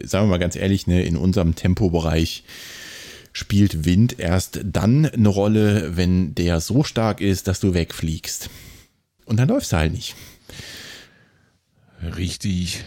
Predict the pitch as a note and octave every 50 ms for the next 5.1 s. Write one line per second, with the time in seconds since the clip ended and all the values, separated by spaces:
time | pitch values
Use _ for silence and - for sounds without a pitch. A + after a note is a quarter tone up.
0 | - - - - F#2+ C#2+ G#2+ - - G#2 F#2 F#2+ F#2 F#2+ F#2 F#2 F#2 F2+ F2 F2
1 | F2 - C#2 B1+ B1+ A#1 - - F#2+ G2 - F2+ E2 - F#2 F#2 - F2 E2 -
2 | - G2 - G2 F2+ E2 F2 E2+ E2+ - - E2+ E2 E2 E2+ F2+ F2+ - - F2
3 | E2+ - - - G#2 E2+ F#2 F#2+ F2+ - - E2 E2 D#2 D#2+ - - E2 E2+ -
4 | - - - - F2+ E2+ - - E2+ E2 - - F2+ F2 G2 G2 A2+ D3+ E3+ E3+
5 | F3+